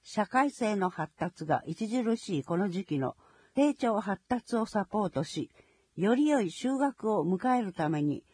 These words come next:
相談を受け付けます。他市に就園している年中児、未就園児については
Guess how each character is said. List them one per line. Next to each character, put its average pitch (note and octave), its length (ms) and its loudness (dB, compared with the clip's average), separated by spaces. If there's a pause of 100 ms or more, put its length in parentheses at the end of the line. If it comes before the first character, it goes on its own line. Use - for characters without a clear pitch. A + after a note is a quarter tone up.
相 A#3+ 300 2
談 A3 280 2
を F3 140 2
受 F3 220 -2
け - 60 -10
付 - 160 -4
け D#3 40 0
ま D3 180 0
す。 - 300 -20 (580)
他 C#4+ 140 -6
市 A#3 160 -4
に E3+ 220 4
就 B3 300 -2
園 A3+ 200 0
し - 140 -10
て G#3+ 120 -2
い G3 120 0
る E3 160 -2
年 G#3+ 280 2
中 D#3+ 260 0
児、 - 260 -14 (640)
未 G3+ 280 0
就 D4 160 4
園 B3+ 180 2
児 D#3+ 140 -4
に E3+ 140 0
つ - 160 -2
い E3+ 100 -2
て C#3+ 160 -2
は A#2+ 160 0